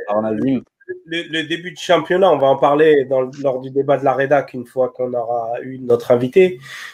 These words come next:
Speaker 2: Mais, euh, il y a eu le choc, euh, ch-, l'usma Sétif, donc on a regardé un peu avec, euh, des yeux, euh, attentionnés parce qu'il y a, il y a du remous à l'usma,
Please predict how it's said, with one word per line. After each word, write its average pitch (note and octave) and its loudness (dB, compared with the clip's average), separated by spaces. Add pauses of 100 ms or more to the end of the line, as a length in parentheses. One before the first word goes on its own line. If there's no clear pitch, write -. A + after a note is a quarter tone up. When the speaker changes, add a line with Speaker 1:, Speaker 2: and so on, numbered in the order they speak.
(180)
Speaker 2:
Mais, A2+ 6
euh, A2+ 6
il A2 -4
y A#2 4
a A#2+ 6
eu A#2+ 6
le B2 6
choc, D#3 4
euh, B2 6 (300)
ch-, - -18 (720)
l'usma C#3+ 0 (640)
Sétif, F3+ -16 (560)
donc A2+ -16
on C3 -8
a B2+ -4
regardé C3 -4
un C3+ 0
peu C#3 -6
avec, A#2+ -8
euh, G#2+ -10 (100)
des A2+ -12
yeux, B2 -4
euh, G#2+ -2 (640)
attentionnés C#3 4
parce - 2
qu'il B2+ 0
y B2+ 4
a, A#2+ 6
il A#2+ 0
y B2+ 6
a B2+ 6
du B2 -6
remous F3 2
à D3+ 6
l'usma, D3+ 0